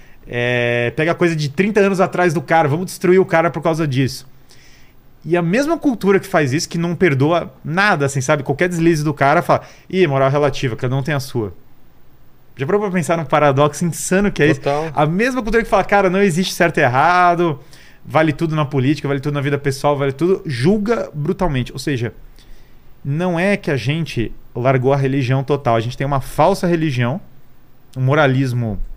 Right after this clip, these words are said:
Speaker 1: brutal, e eu tomo muito, você perguntou do progressismo, né?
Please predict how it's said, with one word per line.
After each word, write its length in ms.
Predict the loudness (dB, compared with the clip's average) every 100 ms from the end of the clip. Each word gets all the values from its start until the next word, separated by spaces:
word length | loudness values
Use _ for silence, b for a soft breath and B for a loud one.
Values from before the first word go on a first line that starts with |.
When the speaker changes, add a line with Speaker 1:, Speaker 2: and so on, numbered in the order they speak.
| -12
Speaker 1:
brutal, 720 | -6 -2 -2 2 0 0 -8 -6
e 80 | -4
eu 100 | -2
tomo 240 | -2 -2
muito, 460 | -2 -2 -4 -4 -6 b b b b
você 140 | -14 -6
perguntou 440 | -2 0 0 2 2
do 320 | 0 -2 -6 -14 -20 -20 -20 -20 -20 -20 -20 -18 -14 -4
progressismo, 720 | -2 0 -4 -4 -2 0
né? 140 | 0